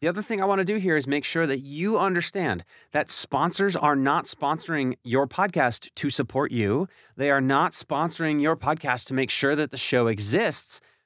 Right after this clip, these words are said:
They're worried about whether their business grows or disappears. And so the faster you can get it out of your head that sponsors are paying you to do the show, or that sponsors are paying to support the show, or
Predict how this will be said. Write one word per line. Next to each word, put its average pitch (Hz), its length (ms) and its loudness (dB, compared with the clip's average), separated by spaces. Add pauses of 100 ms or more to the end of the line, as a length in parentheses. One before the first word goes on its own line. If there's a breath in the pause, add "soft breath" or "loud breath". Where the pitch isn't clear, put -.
(100)
They're 202 220 2
worried 226 240 0
about 160 240 2
whether 143 300 4
their 139 240 0
business 131 580 -2
grows 113 520 2
or 113 120 -2
disappears. - 720 -8 (400)
And 170 100 2
so 180 80 0
the 175 100 0
faster 185 380 -6
you 190 200 0
can 202 160 2
get 165 180 4
it 175 140 0
out 156 160 2
of 143 100 -2
your 143 240 2
head 131 380 0 (280 soft breath)
that 139 200 -2
sponsors 151 580 -2
are 135 260 0
paying 151 460 0
you 156 380 0
to 170 160 -4
do 139 180 0
the 135 100 4
show, 131 480 0 (520 soft breath)
or 156 100 2
that 151 180 0
sponsors 151 720 0
are 131 220 2
paying 156 480 0
to 156 200 0
support 135 540 -4
the 190 80 -6
show, 226 460 0 (320 soft breath)
or 175 100 0